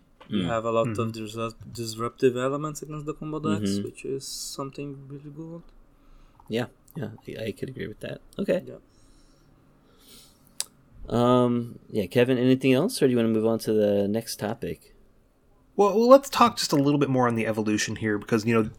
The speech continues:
Speaker 3: coming right out of that Vampires, that's sort of where we saw this tournament we just discussed, which
Speaker 2: Oh.
Speaker 3: was pretty heavily in the combo.
Speaker 2: Mm.
Speaker 3: And what's been the adaptation since that? You know, what have you seen this week, Claudio?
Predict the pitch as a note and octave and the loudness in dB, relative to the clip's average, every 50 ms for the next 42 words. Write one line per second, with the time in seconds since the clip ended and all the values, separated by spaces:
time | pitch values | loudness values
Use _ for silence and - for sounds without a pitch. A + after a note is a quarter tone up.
0 | - - - - - - E3 D3+ C#3+ C#3+ C3+ B2+ B2+ B2+ A#2+ A2 A2+ G#2+ G#2 G#2+ | -20 -14 -6 -2 0 2 2 4 6 6 6 6 4 4 2 2 0 0 0 -2
1 | G#2+ G#2 G#2+ G#2 - - - G#2+ G#2 G2+ G2+ G2+ G2 - - - A2 G#2+ A2 - | -2 -2 -2 -2 -4 -4 -2 -2 0 0 -2 -4 -6 -10 -6 -2 -2 -2 -2 -2
2 | - - - A#2 A2+ A2+ G#2+ A2 G#2 G#2 G2+ G2+ - - G#2+ G2+ G2 G2 - - | -2 0 2 2 2 2 0 -2 -2 -2 -2 -4 -2 -2 -2 -2 -2 -6 -8 -6
3 | - A#2+ A2 G#2+ G2+ G#2 G#2 - - - - - - - - - - D#3 D#3 D3+ | -4 -4 -2 -2 -4 -6 -10 -10 -10 -14 -14 -4 -2 -2 0 2 2 0 0 0
4 | - - - - A2 G#2+ G2 F2+ G#2 G2 G2 G2 F#2+ - - _ - - G#3+ A3 | -4 -6 -2 0 2 2 2 2 0 -2 -4 -6 -8 -10 -14 _ 0 2 2 4
5 | F#3 F#3 G3+ F3+ F3 D#3 C#3+ C3+ B2 A2+ - - - - C3+ C3+ C#3 C3 A#2 G#2 | 4 2 2 4 4 4 4 4 2 0 -4 -4 -4 0 2 2 4 4 4 2
6 | G2 G2 G2 F#2+ - - - - G#2 G2+ G2 F#2+ F2+ F2 E2+ E2 - C3+ C3 C3 | 2 2 0 -2 -4 -8 -4 -2 0 2 2 2 0 -2 -4 0 2 4 6 6
7 | B2+ B2+ B2 A#2+ A#2+ - B2 A2 G#2+ - D#3 F#3 F#3 - - - G3 F3 E3+ D#3+ | 4 4 2 -2 -2 -4 -6 -8 2 4 4 4 4 2 0 0 2 4 4 4
8 | D3 C#3 C#3 C3+ - - C3+ A#2+ - - A2+ G#2 - - G#2+ G2 - - - G#2+ | 6 6 4 4 4 0 0 0 0 -4 -8 -8 -6 -8 -8 -10 -10 -8 -6 -4
9 | G#2+ G#2+ F#2+ - - A2 A2 G2+ G#2+ G#2+ A2 B2 C3 B2 A#2 A#2+ A2 - - B2 | -4 -4 -4 -6 -4 -2 -2 -2 -2 0 2 2 2 4 2 2 0 0 -2 -4
10 | A2 G2+ G2+ G2 - - - A2 G#2+ - - - A2 G2+ G2+ G2+ G2+ G#2 G#2+ G#2+ | -4 -4 -6 -6 -6 -8 -10 -12 -12 -12 -8 -6 -6 -6 -4 -6 -6 -6 -6 -6
11 | G#2 | -10